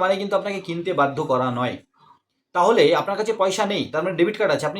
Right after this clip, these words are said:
নাও কিনতে পারেন, কিন্তু আপনার কাছে ক্রেডিট কার্ড থাকলে আর আপনার কাছে ব্যাংকে পয়সা না থাকলেও আপনি যেহেতু তিরিশ থেকে চুয়ান্ন দিন পর্যন্ত টাইম পাচ্ছেন,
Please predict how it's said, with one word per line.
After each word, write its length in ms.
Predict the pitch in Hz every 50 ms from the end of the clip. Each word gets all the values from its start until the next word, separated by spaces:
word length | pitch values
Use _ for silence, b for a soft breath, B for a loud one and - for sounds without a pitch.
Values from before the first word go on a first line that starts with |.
| 180 165
নাও 120 | - 440 - 214
কিনতে 180 | 175 147 147 123 120
পারেন, 160 | 104 98 101 104 127
কিন্তু 120 | 143 151 160
আপনার 140 | 170 185 185
কাছে 120 | 190 185 175 -
ক্রেডিট 220 | 147 156 - - -
কার্ড 140 | 220 - - -
থাকলে 240 | 180 - 135 113 - - - _ _ _ _ _ _ _ _ _ _ _ _ _ _ _ -
আর 60 | 135 147
আপনার 120 | - 165 180
কাছে 120 | 165 180 170
ব্যাংকে 180 | 165 165 175 170
পয়সা 160 | 156 147 160 165 139 131
না 40 | 151 -
থাকলেও 240 | 208 202 202 165 135 127
আপনি 100 | 127 143 143
যেহেতু 160 | 165 175 170 175
তিরিশ 160 | 220 214 190 - -
থেকে 120 | 190 185 170
চুয়ান্ন 180 | 170 165 165 175 170
দিন 80 | 175 175 170
পর্যন্ত 200 | 170 165 156 165 170
টাইম 120 | 147 160 190 185
পাচ্ছেন, 220 | 175 - - 143